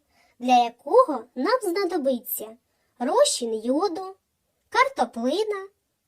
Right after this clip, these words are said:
і, звичайно, молоко. Пропонуємо в молоко налити розчин йоду. Що ми бачимо? Молоко змінило колір. Так, його поверхня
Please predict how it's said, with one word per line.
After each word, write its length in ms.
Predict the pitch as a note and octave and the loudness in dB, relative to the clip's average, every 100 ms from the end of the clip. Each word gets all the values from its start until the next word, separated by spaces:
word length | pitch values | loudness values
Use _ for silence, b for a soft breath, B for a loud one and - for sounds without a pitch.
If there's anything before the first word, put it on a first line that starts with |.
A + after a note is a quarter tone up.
| - | -4
і, 140 | C#4+ | -4
звичайно, 840 | A3+ G#3 G3+ - D4+ C5 G#4+ G#3+ | -4 -8 -12 -4 0 0 0 -4
молоко. 800 | G#3+ B3+ A4+ A#4+ A#4+ E4+ E4+ E4 E4+ _ _ _ _ _ _ - | -6 -4 -2 -2 -4 0 0 0 -6 _ _ _ _ _ _ -10
Пропонуємо 880 | B3+ C4+ D4 D4+ D#4 C#4+ A#3+ A3+ | -6 -4 -4 -4 -2 -2 -2 -2
в 40 | A#3 | -4
молоко 640 | A#3+ A#3+ A3 - D4 B4+ C#5+ _ _ - | -4 -4 -6 -4 -2 -2 -4 _ _ -10
налити 720 | B3 A#3 A3 A3+ B4+ - A3+ - - | -6 -4 -4 -4 -4 -6 -12 -12 -14
розчин 640 | A3 B3 F4 - A4+ A4 | -8 -6 -8 -8 -8 -4
йоду. 360 | E4+ D#4 C4+ C4+ C4+ _ _ _ _ _ | -2 -2 -4 -6 -12 _ _ _ _ _
Що 260 | - - - C#5+ | -16 -8 0 2
ми 100 | G#4+ | 2
бачимо? 640 | D#4 D#4 B3+ - A3+ A3 A3 _ _ _ _ _ _ _ | 0 -2 -2 -6 -10 -12 -14 _ _ _ _ _ _ _
Молоко 760 | A#3 A#3+ A#3 A3 - A3 E4+ A#4 G#4+ | -10 -8 -6 -8 -10 -4 0 0 0
змінило 560 | C#4 C4 A#3 B3+ F4+ G4+ | -2 -2 -2 -8 -8 -10
колір. 460 | - C4+ B3 A#3 A3+ _ _ _ _ _ _ _ _ | -8 -2 0 0 -6 _ _ _ _ _ _ _ _
Так, 400 | - C5 B3 G3+ _ _ _ - | 4 6 6 2 _ _ _ -16
його 300 | B3 B3+ C4 | -10 -8 -8
поверхня 800 | A#3+ A3+ A3 A#3+ G#4 B4+ C4+ | -8 -8 -4 -2 -2 -6 -12